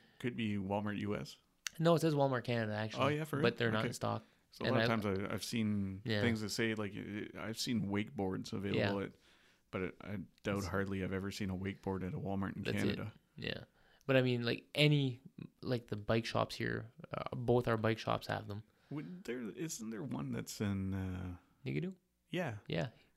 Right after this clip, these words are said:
Speaker 1: The, there used to,
Speaker 2: Centre,
Speaker 1: it's kinda like
Speaker 2: Centre
Speaker 1: a
Speaker 2: du Cyclisme.
Speaker 1: Yeah, that's it
Speaker 2: Yeah,
Speaker 1: there.
Speaker 2: he has them in stock there. I know he does, 'cause
Speaker 1: Okay, cool.
Speaker 2: when I was looking at them, I knew I could buy them new.
Speaker 1: Yeah, that's where I got my, uh, my mountain bike when I
Speaker 2: Okay.
Speaker 1: a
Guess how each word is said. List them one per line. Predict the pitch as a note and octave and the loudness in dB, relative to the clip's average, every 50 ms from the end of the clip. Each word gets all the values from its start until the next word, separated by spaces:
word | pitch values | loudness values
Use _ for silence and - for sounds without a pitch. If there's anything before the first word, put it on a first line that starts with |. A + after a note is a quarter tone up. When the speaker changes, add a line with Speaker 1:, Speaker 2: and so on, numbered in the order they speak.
| _ _ _ - | _ _ _ -2
Speaker 1:
The, | C3 B2+ B2 B2+ B2+ B2+ | 0 2 2 2 2 0
there | A#2+ B2 A#2+ A2+ A#2 B2+ B2 | -2 -6 -6 -6 -2 0 0
used | B2 B2+ | 2 2
to, | B2+ B2 C3 C3 - | 2 2 0 0 0
Speaker 2:
Centre, | A#2 | 0
Speaker 1:
it's | A#2 A#2 - - | -2 -2 0 2
kinda | C#3 C#3+ D3 | 2 4 4
like | D3 C#3+ A2 | 4 2 2
Speaker 2:
Centre | G#2 C#3+ | 2 2
Speaker 1:
a | C3+ | 2
Speaker 2:
du | G2 - | 0 0
Cyclisme. | B2 - - C3 B2+ - A#2+ A2+ - - - - - _ _ - - | -2 -4 -4 -6 -4 -4 -6 -6 -8 -10 -18 -20 -20 _ _ -4 -2
Speaker 1:
Yeah, | - D3 - - - | -2 -2 -2 -2 -4
that's | C3 A#2+ A#2 - - | -4 -2 -2 -2 -4
it | A#2 - | -4 -2
Speaker 2:
Yeah, | - B2+ | -2 -2
Speaker 1:
there. | - - - | -2 -2 0
Speaker 2:
he | - - D3+ | 4 4 6
has | A#2+ C3+ C3 B2 | 8 8 6 6
them | B2+ A#2+ | 4 2
in | A#2 A2 | -2 -2
stock | - - A#2+ A#2 A#2 A#2 - | -2 0 0 0 0 -2 -2
there. | A#2+ A#2+ A#2 | -2 -2 0
I | A2+ A2 | 0 0
know | A2+ A2+ A2+ | 2 2 2
he | A2+ A2 | 2 0
does, | G#2+ G#2+ A2 A2+ A2+ - | 0 0 -2 -2 -6 -6
'cause | - D3 E3+ A2+ A2 | -2 0 0 2 2
Speaker 1:
Okay, | C3+ C#3 | 0 0
cool. | - C#3 C3+ - | 0 0 0 2
Speaker 2:
when | - C3+ C3+ | 4 6 6
I | C3 | 6
was | A#2+ A2+ | 6 6
looking | C3 C3+ C3+ A#2+ | 4 4 4 2
at | A2+ A2 | 2 2
them, | A#2 A2+ | 0 0
I | A2 A2 | 2 2
knew | A#2 A#2+ | 4 4
I | A#2 | 4
could | A2 A#2 G#2+ | 2 2 2
buy | A2 A2 A2 | 2 2 4
them | A2 G#2+ G#2+ | 4 2 2
new. | G#2+ A#2 A#2+ A2+ A2+ - _ - | 4 2 2 2 -2 -8 _ -6
Speaker 1:
Yeah, | - A2+ B2+ - - - | -4 -4 -4 -4 -6 -4
that's | - C3 C#3 - | -2 -2 -2 -2
where | - D3+ C3+ | -2 -2 -2
I | A2+ | 0
got | A#2 A2+ A#2 | 0 0 2
my, | A2 G#2+ G#2 G#2 G2+ | 2 2 2 0 0
uh, | G2+ G2+ G2+ G#2 A2+ A2 A#2 | 0 0 -2 -2 -4 -6 -4
my | B2 - - | -4 -2 -2
mountain | B2 A2 - A2+ | -2 -2 -2 -2
bike | G#2 G#2 G2+ G2 - | -2 -2 -2 -4 -4
when | G2+ G2 G2 G2+ G2 - A2 - | -4 -4 -2 -2 -4 -4 -2 0
I | D3+ | 0
Speaker 2:
Okay. | C#3+ B2 B2 A#2+ A#2+ | 0 0 0 -2 -2
Speaker 1:
a | - | -2